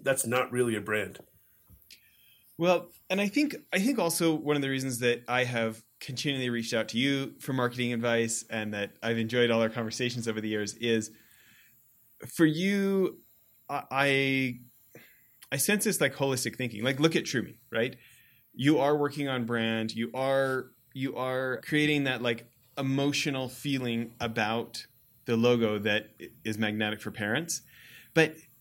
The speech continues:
Speaker 2: I see what you do, and, and it's not just a something from the graphic design department, right? Like, it's genuinely baked in.
Speaker 1: <laughs>
Speaker 2: Like, the fact that you,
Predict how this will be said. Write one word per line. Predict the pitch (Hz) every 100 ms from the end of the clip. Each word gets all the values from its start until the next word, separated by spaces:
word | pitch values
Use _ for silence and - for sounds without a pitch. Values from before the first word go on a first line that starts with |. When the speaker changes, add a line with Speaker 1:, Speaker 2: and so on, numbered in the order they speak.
| - - _ _ -
Speaker 2:
I | 165
see | 160 233
what | 254 160
you | 160
do, | 196 170 156 -
and, | 151 151 - -
and | 147 160
it's | 151 131
not | 131 156 170 185 -
just | 117 135 156 165 - - -
a |
something | - 151 151 143
from | 143
the | 127
graphic | 131 127 -
design | 120 117 127 135
department, | 120 113 107 87 - - _ _
right? | 127 139
Like, | 139 127 -
it's | 151 151
genuinely | 131 147 147 151 151 143 123
baked | 135 131 123
in. | 143 139 107 120 -
Speaker 1:
<laughs> | - - - -
Speaker 2:
Like, | 147 156
the |
fact | 156 170 170 -
that | 165 147 - _ _ _ _ -
you, | 139